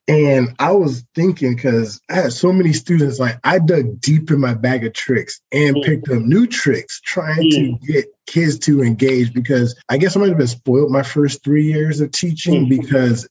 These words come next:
Speaker 1: even m-, the most basic things I would use to bring kids into my lessons
Speaker 2: Mm.
Speaker 1: or get them to buy in,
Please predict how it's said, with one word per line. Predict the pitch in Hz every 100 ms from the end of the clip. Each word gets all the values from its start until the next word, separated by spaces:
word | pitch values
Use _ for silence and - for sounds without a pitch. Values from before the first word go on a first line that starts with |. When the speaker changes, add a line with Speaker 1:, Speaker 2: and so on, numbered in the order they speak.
| -
Speaker 1:
even | 196 196 175 131 123 -
m-, | 131 120
the | 139
most | 127 120 -
basic | 135 143 160 160
things | 151 147
I | 135
would | 139 139 110
use | 139 143 135
to | 120 110 101
bring | 127 131 131
kids | 120 143 127 117
into | 113 - 151
my | 127
lessons | 117 110 117 120 - 127 127 123
Speaker 2:
Mm. | 147 120 -
Speaker 1:
or | 117
get | 123 123
them | 139
to | 120 107
buy | 131 135
in, | 127 156 165